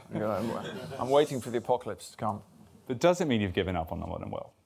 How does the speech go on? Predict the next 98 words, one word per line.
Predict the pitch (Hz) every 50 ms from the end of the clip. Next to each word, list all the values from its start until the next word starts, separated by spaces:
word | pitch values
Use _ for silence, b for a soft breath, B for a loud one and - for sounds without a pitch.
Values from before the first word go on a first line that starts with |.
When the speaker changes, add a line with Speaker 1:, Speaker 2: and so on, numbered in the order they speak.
| _ _ _
Speaker 2:
Ca-, | - - -
Speaker 1:
Uh, | 147 151
Speaker 2:
should, | 156 160 165 -
Speaker 1:
well, | 233 247
Speaker 2:
should | 233 - -
we | 175 185 175
still | 175 - - 185 175
Speaker 1:
I | 160
Speaker 2:
be | 165 151
Speaker 1:
don't | 147
Speaker 2:
out | 147 147 139 127
Speaker 1:
know. | 117
Speaker 2:
here | 117 113
Speaker 1:
I | -
Speaker 2:
in | -
the | - 156
Speaker 1:
don't | 147
know | 139
what | 127
Speaker 2:
middle | 123 120 120 113
Speaker 1:
that, | -
Speaker 2:
of | - 147
Westminster | 139 131 - - 135 120 117 110 - - 120
Speaker 1:
I | 113
don't | 131
know | 135
Speaker 2:
trying | 139 139 135 135
Speaker 1:
what | 131 127 123
that | 135
Speaker 2:
to | 139 143
fix | - 151
Speaker 1:
means. | 147 139 117
Speaker 2:
the | 143
modern | 135 131 120 113 110 107
world? | 104 101 95 95 98 107
Speaker 1:
I |
don't | 151 190
know | 180 151
what | 131 131 120
that | 104
means, | 123 131 135 139 135
Speaker 2:
Or | 127 127
Speaker 1:
really. | 120 82 -
Speaker 2:
should, | 139 131 127 -
should | - - 147 131
we | 131 139 135
just | 127 139 139 135 - - - - -
sort | - 135
Speaker 1:
I | 131
Speaker 2:
of | 127
Speaker 1:
mean, | 135 139
Speaker 2:
give | 143 135 143
Speaker 1:
I, | 165
Speaker 2:
up | 156 - - - -
on | 120 104 98
it? | 101
Speaker 1:
I | 123
don't | 151 151 156
know | 156 147
this. | 123 120 117 - - -
It's, | 107 - 117 110 - - - - - _ _ _ -
I | 131 147
don't | 175 175
know | 180
what | 180 175
it | 160
means, | 185 190 190 185 156 -
really. | 117 98 107
I | 113
mean, | 113 123
all, | 131 139 143 135
all | - - 139 131 127
of, | 123 123 - -
all | - 135 135
we | 123 123
did | 101 120 113 101
was | 101 98 101
bought | 104 92 101 95 -
a | -
couple | - - 98
of | 95 98
acres | 95 98 - -
of | 92 92
land | 90 87 92 90 -
and | - -
tried | - 90 82 82
to | -
live | 80 90 -
on | - 85 82
it | - -
in | 82 78
a | 80
different | 82 - - - -
way | 92 92 90 87
and | 76 82 85
experimented | 80 - - - - 90 92 95 90 90 95 - - -
with | - 92 90 -
the, | 92 90